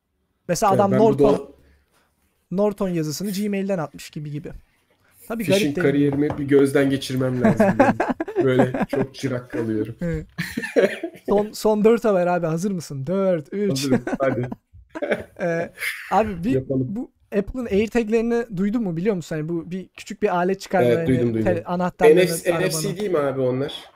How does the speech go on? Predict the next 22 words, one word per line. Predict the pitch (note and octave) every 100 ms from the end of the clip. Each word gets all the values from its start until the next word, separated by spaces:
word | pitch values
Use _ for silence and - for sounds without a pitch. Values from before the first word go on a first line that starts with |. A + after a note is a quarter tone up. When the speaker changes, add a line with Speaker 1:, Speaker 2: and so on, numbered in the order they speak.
| _ _ _ - -
Speaker 2:
Küçük | D3 D3+
N | D3 D3
F |
C | C#3 D#3 D3
tag'ler | C#3+ C#3 C#3+ C#3
değil | D#3+ C3+
mi? | A#2+ B2+ _ _ _ _
Speaker 1:
Yok, | F#3+ F#3 F#3
yok. | C#3+ _ _ - -
<clears throat> | - - F#3
N | F3
F | F#3+
C | C4
ile | B3
mi | A3
çalışıyor | F#3+ D#3 D#3+
bilmiyorum | E3 G3 D#4 C#4
da. | E3 - _ -
Ya | F3
işte | - G3+ - _ -
arabana | F#3 G#3 A3+ A#3+
koyduğunda | B3+ G#3+ E3+ E3+ A#3+ C#4+